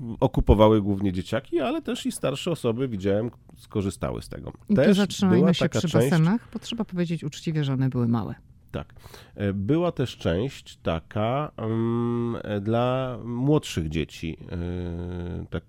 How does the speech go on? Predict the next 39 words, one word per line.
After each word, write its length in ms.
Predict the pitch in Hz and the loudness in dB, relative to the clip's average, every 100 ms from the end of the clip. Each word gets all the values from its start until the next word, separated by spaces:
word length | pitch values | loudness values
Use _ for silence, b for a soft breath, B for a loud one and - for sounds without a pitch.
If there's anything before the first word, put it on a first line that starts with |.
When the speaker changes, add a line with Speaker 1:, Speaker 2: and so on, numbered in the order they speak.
| - | -10
Speaker 1:
tak, 200 | - 85 | -10 -8
taki, 320 | - 85 95 | -10 -8 -6
no, 300 | 87 92 92 | -4 -4 -2
m-, 480 | 92 92 92 90 92 92 95 | -2 -2 -2 -4 -6 -4 0
mni-, 460 | 101 110 123 127 | 4 6 8 8
mniejsza 440 | 120 123 135 - 92 | 8 8 6 4 -2
ślizgaweczka 760 | - 87 87 85 104 - - 98 92 90 87 85 | 0 -4 -2 -2 -2 -4 -2 0 0 -2 -6 -8
z 80 | |
jakimiś 300 | 107 - 82 | -10 -4 -6
tam 140 | - 80 | 0 -2
spryskiwaczami, 1000 | - 92 - 95 87 - 87 85 87 85 | 2 2 2 2 2 4 2 2 0 0
więc 220 | 82 76 | -4 -8
jak 80 | 80 | -12
ktoś 220 | - 85 | -12 -16
z 200 | - - | -18 -6
młodszym 400 | 90 92 - 90 | -4 -4 -4 -4
dzieckiem 340 | 85 - 92 | -4 -6 -8
pojedzie, 440 | 82 82 78 80 90 | -6 -6 -6 -6 -8
to 100 | 87 | -8
też, 280 | - 80 - B B B B | -6 -6 -8 B B B B
mm, 200 | 92 90 | -6 -6
dziecko 280 | 80 80 90 | -6 -6 -4
na 80 | 82 | -4
pewno 280 | - 76 76 | -4 -6 -8
skorzysta. 500 | - 82 73 - - b b b - | -6 -8 -8 -12 -16 b b b 2
Jeszcze 460 | 120 170 - 190 | 4 4 4 2
niżej 360 | 175 165 170 156 | 4 4 4 4
otwarty 440 | 120 - 123 127 | 2 2 2 0
pokład 680 | 110 120 - 123 117 - - | 0 -2 0 2 2 0 -14
i 300 | - 113 113 | 0 2 4
miejsce, 760 | 107 101 104 104 - - 107 101 | 4 4 4 2 -4 -2 2 2
gdzie 340 | 95 85 95 92 | 0 0 2 2
cały 260 | 107 95 | 4 4
czas 180 | 90 90 | 4 0
była 180 | 90 92 | 2 2
muzyka, 480 | 90 90 95 90 98 | 4 4 2 2 0
jakieś 260 | 90 95 - | -2 -6 -6
konkursy, 600 | 101 92 95 92 - 98 | -6 -4 -4 -6 -2 -4
tańce, 720 | - 90 87 - 101 92 | 0 0 0 0 2 4